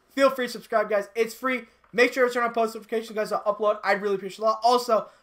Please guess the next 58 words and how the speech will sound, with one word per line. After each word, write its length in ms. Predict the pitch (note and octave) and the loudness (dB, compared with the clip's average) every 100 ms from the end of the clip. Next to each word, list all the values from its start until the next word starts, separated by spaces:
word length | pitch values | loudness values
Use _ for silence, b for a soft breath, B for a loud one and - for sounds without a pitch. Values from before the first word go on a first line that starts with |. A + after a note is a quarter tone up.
| b | b
when 140 | A3+ C#4+ | 0 4
you 60 | |
guys 180 | C4+ A#3+ | 4 2
do 60 | G#3+ | 0
the 80 | F#3 | -2
bell 100 | G3+ | -2
icon, 240 | G3 G3 | 0 -4
make 100 | G#3 | -6
sure 120 | G3+ | -8
you 60 | F#3 | -8
guys 120 | F3 | -8
check 160 | F3+ E3+ | -10 -14
mark 140 | - | -12
all. 180 | F#3 F3 | -4 -2
That'd 160 | E3+ D#3+ | -2 -6
mean 80 | D#3 | -6
a 20 | |
lot 160 | D#3 | -6
to 80 | D3+ | -6
me 60 | D#3 | -10
as 60 | |
well. 140 | D3+ F3+ | -4 -4
But 120 | F#3 | 0
yeah, 260 | A3+ G#3+ C#3+ B B - | 2 2 0 B B -6
this, 300 | C4 D4+ - | -2 -2 10
uh, 200 | F4 E4+ | 12 12
this 160 | C#4+ C#4 | 12 4
new 180 | F#4+ | 0
game 280 | F#3 B3 C#4 | 4 6 6
mode, 300 | D4+ D#4+ D#4+ | 8 6 6
man, 320 | D#4 D#4 D4+ - | 4 0 0 -4
it's 200 | G#3+ F#3 | -12 -8
really 240 | G3 F3+ | -6 -6
fun. 260 | D3 B2+ - | -8 -10 -2
You 60 | |
know 60 | E4 | 6
what? 220 | D#4 D4 - | 8 8 2
It's 200 | B3+ - | -6 2
like, 280 | D4+ C#4+ C#4 | 4 4 2
if 160 | A3 | -8
you're 140 | - F#4+ | -6 -6
tired 320 | - C4 B3+ | 0 2 2
of 80 | A#3 | -2
trying 340 | - G3 G3+ | -2 0 0
your 120 | F#3 | -2
asses 400 | D#3+ E3+ F3 E3 | -4 -4 -6 -6
off 320 | E3+ E3 E3 D#3 | -2 0 -2 -4
in, 80 | |
like, 220 | C#3 B2+ - | -12 -12 -14
arena, 640 | C3 D#3+ F#3 F3+ E3+ E3 D#3+ | -12 -8 -6 -4 -2 -2 -4
squads, 540 | - E3+ E3+ E3 D3+ | -6 2 4 4 -2
duos, 420 | D#3+ E3+ D#3+ D#3+ | -8 -4 -4 -6
solos, 600 | - D#3 D3+ D3+ D3+ D3 | -6 -4 -2 0 -2 -6
you 240 | _ _ - | _ _ -18
just 140 | - | -2
wanna 160 | F#4 E4+ | 4 8
have 180 | E4+ E4 | 8 6
fun, 520 | C#4 C#4+ D4 D4 | 4 6 6 4